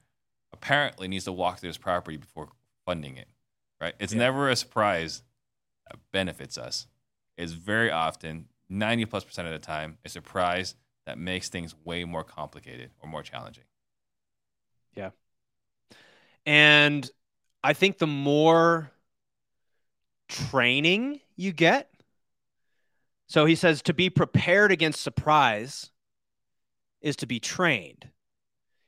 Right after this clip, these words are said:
Speaker 2: You can, let's take sales training, for example.
Speaker 1: Mm-hmm.
Speaker 2: You can train yourself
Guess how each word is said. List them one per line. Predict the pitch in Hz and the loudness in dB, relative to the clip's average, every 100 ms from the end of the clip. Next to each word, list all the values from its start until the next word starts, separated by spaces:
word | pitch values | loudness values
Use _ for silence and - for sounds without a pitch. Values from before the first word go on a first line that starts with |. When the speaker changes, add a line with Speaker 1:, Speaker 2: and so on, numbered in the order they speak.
| _ _ _ | _ _ _
Speaker 2:
You | 135 160 175 | 4 6 6
can, | - 165 151 143 135 127 123 120 _ _ _ _ _ _ - - - | 2 2 4 4 4 -2 -8 -14 _ _ _ _ _ _ -20 -20 -8
let's | 165 | -4
take | 185 170 | -2 -2
sales | - 139 135 | -2 -2 -2
training, | - 110 92 | -6 -12 -14
for | - 85 | -18 -18
example. | 80 - 104 80 - - _ - | -16 -16 -16 -20 -20 -20 _ -16
Speaker 1:
Mm-hmm. | 90 85 _ _ _ _ _ _ | -14 -16 _ _ _ _ _ _
Speaker 2:
You | - 156 190 | 0 0 2
can | 196 170 147 | 2 0 0
train | - - 160 202 180 113 95 95 _ _ | -8 -4 2 4 2 0 -8 -20 _ _
yourself | 127 117 - 120 87 | -12 -10 -8 -8 -10